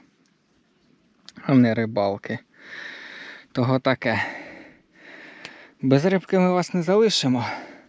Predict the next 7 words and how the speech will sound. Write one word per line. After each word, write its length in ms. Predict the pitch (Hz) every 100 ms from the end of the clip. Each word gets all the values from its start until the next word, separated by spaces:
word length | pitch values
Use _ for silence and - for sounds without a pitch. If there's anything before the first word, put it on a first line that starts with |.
| _ _ _ _ _ - _ _
Стара 440 | - - 139 160
добра 400 | 147 160 151 151
Матвіївка, 840 | 151 160 - 185 175 123 107 - 117 - - - - _ -
може 440 | 123 117 113 117
бути. 360 | 117 - 107 - - _ _ - - - - - - - - - - - - - - - - - - - - - - - - - - - - - - - -
Ех, 420 | 196 160 127 -
вечеріє. 880 | 147 180 185 - 196 143 131 120